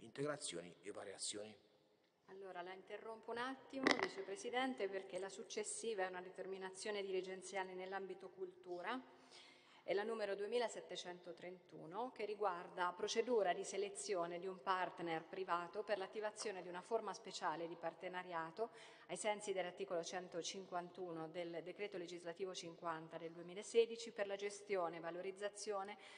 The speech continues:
Speaker 2: del complesso monumentale di San Francesco al Prato Auditorium, determinazione a contrarre.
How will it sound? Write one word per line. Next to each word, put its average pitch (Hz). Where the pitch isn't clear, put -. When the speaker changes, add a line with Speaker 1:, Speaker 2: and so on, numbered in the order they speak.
Speaker 2:
del 202
complesso 214
monumentale 202
di 185
San 185
Francesco 185
al 180
Prato 165
Auditorium, 170
determinazione 196
a 175
contrarre. 160